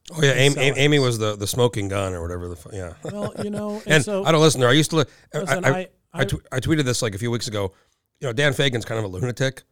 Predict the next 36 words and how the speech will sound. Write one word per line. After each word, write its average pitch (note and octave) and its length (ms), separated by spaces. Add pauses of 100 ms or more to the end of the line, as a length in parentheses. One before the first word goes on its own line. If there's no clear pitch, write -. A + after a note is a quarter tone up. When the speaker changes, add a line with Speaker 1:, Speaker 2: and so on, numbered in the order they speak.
Speaker 1:
but B2+ 80
I - 20
really E3+ 240
enjoyed, A2+ 460
I - 20
mean, A#2 140
I B2+ 80
listened B2 320
Speaker 2:
All G2 60
right. G2+ 40
Speaker 1:
to A#2 40
it. - 20
It C#3+ 40
was, C3+ 120
like, A#2+ 100
Speaker 2:
Well, A#2+ 80
Speaker 1:
entertaining. A#2 340 (280)
I A#2+ 40
can't F3+ 180
listen F3 200
to C3 80
her. G#2 180
I F#2 60
don't B2+ 160
listen B2+ 220
to B2+ 140
it. A2+ 120
Can't A2+ 180
Speaker 2:
I - 20
re-, - 40
Speaker 1:
do G2 120
it. E2 100 (500)
Speaker 2:
I D#3 80
respect D#3+ 560
their G#3+ 140
opinions, B2+ 640